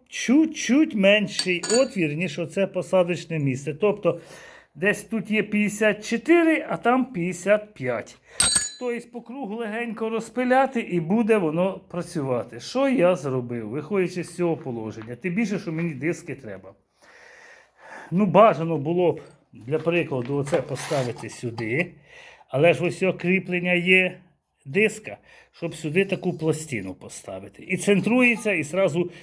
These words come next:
стягуються диски, все як надо. Металевої пластини не було, знайшов дюраліву. Ладно.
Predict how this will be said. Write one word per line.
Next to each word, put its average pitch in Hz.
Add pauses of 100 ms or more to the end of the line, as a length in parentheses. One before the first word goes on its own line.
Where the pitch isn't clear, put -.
(120)
стягуються 165
диски, 165
все 165
як 156
надо. 113 (600)
Металевої 226
пластини 196
не 170
було, 190
знайшов 175
дюраліву. 107
Ладно. 107